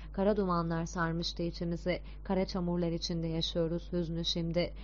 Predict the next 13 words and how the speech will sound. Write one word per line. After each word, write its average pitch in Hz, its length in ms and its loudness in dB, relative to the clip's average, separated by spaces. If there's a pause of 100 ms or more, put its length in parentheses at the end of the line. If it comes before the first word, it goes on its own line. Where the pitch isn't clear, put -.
(180)
Bu 269 60 2
yakınmayı 190 640 2
ağızlarında 175 560 2
geveliyorlar 160 800 2 (240)
çünkü 190 440 0 (180)
artık 208 380 0
sözcük 185 400 0
söylemeyi 180 520 2
beceremiyorlar. 160 920 2 (960)
Çamur 208 300 0
yutanlardan 196 840 2
ayırmadan 180 720 2
gözlerimizi, 165 800 2